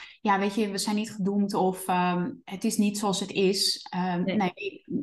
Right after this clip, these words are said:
Speaker 1: we kunnen er gewoon zelf ook een feestje van maken.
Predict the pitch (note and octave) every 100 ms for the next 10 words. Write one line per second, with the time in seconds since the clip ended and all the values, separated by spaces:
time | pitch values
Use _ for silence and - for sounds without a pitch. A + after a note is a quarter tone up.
0 | - _ G3+ G3 G3 C4 A#3 G3+ - G#3
1 | G3 G3 A#3+ A3+ G3+ F#3 F3 E3+ E3+ -
2 | F#3 F3 F3 G#3+